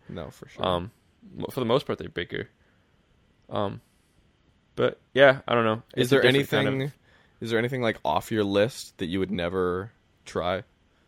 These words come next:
Speaker 1: you would never eat?
Speaker 2: Like, how do you mean? Like, something that I've, that
Speaker 1: Like,
Speaker 2: I've
Speaker 1: something
Speaker 2: eaten?
Speaker 1: off limits? No, that you would
Speaker 2: Oh.
Speaker 1: never try any meat, like, wild meat that you would go and hunt, but you would never,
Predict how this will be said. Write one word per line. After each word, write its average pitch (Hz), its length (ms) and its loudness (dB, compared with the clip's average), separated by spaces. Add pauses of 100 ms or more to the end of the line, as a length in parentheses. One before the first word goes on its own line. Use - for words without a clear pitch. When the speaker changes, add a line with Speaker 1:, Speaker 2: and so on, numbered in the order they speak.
(420)
Speaker 1:
you 98 60 -8
would 95 60 -6
never 90 200 -4
eat? 87 220 -8 (1040)
Speaker 2:
Like, 117 180 -6 (340)
how 123 140 0
do 120 60 2
you 117 60 0
mean? 107 220 -4 (1120)
Like, 120 120 -2
something 117 300 2
that 110 100 6
I've, 98 240 4
that - 60 -20
Speaker 1:
Like, 117 80 10
Speaker 2:
I've 202 60 8
Speaker 1:
something 151 240 6
Speaker 2:
eaten? 101 80 4
Speaker 1:
off 120 200 6
limits? 113 440 0
No, 120 140 8
that 104 120 2
you 110 140 2
would 113 120 8
Speaker 2:
Oh. 120 80 12
Speaker 1:
never 110 220 10
try 101 500 0 (240)
any 104 240 -2
meat, 98 320 -2 (100)
like, 98 180 -6
wild 98 300 4
meat 101 200 -2
that 95 60 -4
you 110 120 0
would 113 100 0
go 110 160 6
and 98 100 0
hunt, 101 420 -4
but 98 100 -4
you 95 100 -4
would 95 100 -2
never, 95 280 -2